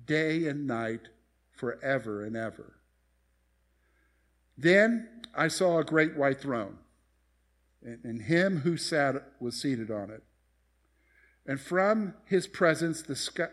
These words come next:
earth and sky fled away, and no place was found for them. I saw the dead, great and small, standing before the throne, and the books were opened. Then another book was opened, which is the book of life. And the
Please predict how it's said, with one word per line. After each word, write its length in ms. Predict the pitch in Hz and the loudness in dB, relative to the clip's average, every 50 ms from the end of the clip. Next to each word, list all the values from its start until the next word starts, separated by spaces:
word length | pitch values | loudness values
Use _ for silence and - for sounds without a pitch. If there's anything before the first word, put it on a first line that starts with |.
| - - | -2 0
earth 320 | 151 180 208 208 202 - | 2 2 2 2 0 -2
and 120 | 170 147 135 | -2 -4 -2
sky 400 | - - - 151 139 139 143 139 | -4 -4 -2 0 2 2 2 0
fled 280 | 139 - 147 135 127 | 0 0 0 0 0
away, 440 | 131 127 123 117 117 113 110 113 113 - - - - _ _ | 0 0 -2 -2 -2 -2 -2 -4 -6 -10 -16 -20 -20 _ _
and 180 | 117 120 131 135 | -8 -6 -4 0
no 240 | 143 151 170 175 175 | 0 2 2 2 2
place 440 | 175 - 156 135 135 131 131 - | 0 0 0 0 0 -2 -4 -6
was 160 | 127 117 - - | -8 -8 -6 -4
found 360 | - 117 117 117 120 117 113 | -4 -4 -2 -4 -4 -6 -6
for 140 | - 110 101 | -8 -8 -8
them. 300 | 107 101 98 98 98 - _ _ _ _ _ _ _ _ _ _ _ _ - | -8 -10 -10 -12 -14 -18 _ _ _ _ _ _ _ _ _ _ _ _ -10
I 60 | 120 | -8
saw 220 | 123 - 165 160 160 | -6 -2 -2 -2 0
the 100 | 160 160 | -2 -2
dead, 500 | 160 - 180 170 151 131 123 117 - - - - - - - - | 2 4 4 6 6 6 4 0 -4 -8 -16 -20 -20 -20 -14 -4
great 240 | 139 143 147 151 151 | 2 2 2 2 2
and 120 | 156 143 | -2 -4
small, 420 | - - - 170 151 143 131 123 113 | -6 -4 0 0 2 2 2 0 -2
standing 480 | - - - 160 151 151 147 139 135 | -4 -4 0 0 0 2 0 0 -2
before 320 | 127 123 117 - 139 131 123 | -2 -4 -4 -4 -4 -4 -2
the 100 | 123 117 | -4 -4
throne, 480 | - 147 139 127 120 110 101 101 101 - _ _ _ - - - - _ | -2 0 0 0 0 -2 -4 -8 -12 -16 _ _ _ -20 -20 -20 -14 _
and 80 | 143 143 | 2 4
the 80 | 147 | 4
books 300 | 143 151 175 165 - - | 4 4 2 2 2 0
were 140 | 165 151 139 | -2 0 0
opened. 400 | 139 139 139 135 139 123 107 113 - - - _ _ _ _ _ _ _ _ _ _ _ _ _ _ - - - _ _ _ - | 0 0 0 0 -2 -6 -8 -8 -10 -18 -20 _ _ _ _ _ _ _ _ _ _ _ _ _ _ -20 -20 -20 _ _ _ 4
Then 140 | 156 160 170 | 4 6 6
another 360 | 180 180 185 214 202 185 147 | 6 6 6 6 6 6 4
book 260 | - 139 127 - - | 2 0 -2 0 -2
was 160 | 120 - - | -6 -4 -2
opened, 320 | 120 113 113 - 135 127 127 | -2 -2 -2 -2 -2 -4 -2
which 180 | 123 117 - | -4 -4 -4
is 180 | 135 131 123 - | -4 -4 -4 -4
the 100 | 139 123 | -6 -4
book 220 | 147 147 139 - | -2 -2 -2 -4
of 100 | 151 131 | -6 -6
life. 420 | 156 180 170 151 131 123 - - - _ _ _ _ _ _ _ _ _ _ _ _ _ _ - - - _ - | -6 -4 -4 -4 -6 -8 -12 -16 -20 _ _ _ _ _ _ _ _ _ _ _ _ _ _ -20 -20 -14 _ -2
And 140 | 160 165 165 | 0 0 0
the 140 | 165 - | 0 -2